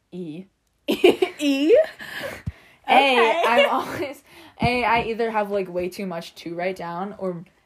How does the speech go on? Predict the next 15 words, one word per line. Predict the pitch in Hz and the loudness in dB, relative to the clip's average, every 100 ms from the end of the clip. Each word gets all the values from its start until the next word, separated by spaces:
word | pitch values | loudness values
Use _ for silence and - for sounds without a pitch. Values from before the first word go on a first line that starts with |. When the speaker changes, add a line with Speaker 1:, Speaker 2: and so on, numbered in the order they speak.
| _ - _ 180 | _ -20 _ -10
Speaker 1:
B, | 185 175 170 160 | -6 -6 -6 -8
I | 165 165 | -8 -8
don't | 170 151 165 | -8 -10 -10
have | 165 | -14
anything | 165 180 185 | -16 -14 -12
to | |
Speaker 2:
Sometimes | 233 254 262 349 370 269 | -4 -4 -2 -2 -2 -2
Speaker 1:
write | 359 | -2
down. | |
Speaker 2:
I | 349 | -2
wish | 349 - | -6 -8
I | 339 | -10
could | 349 320 | -10 -8
write | 302 302 | -6 -8
more. | 254 233 240 247 | -10 -10 -10 -12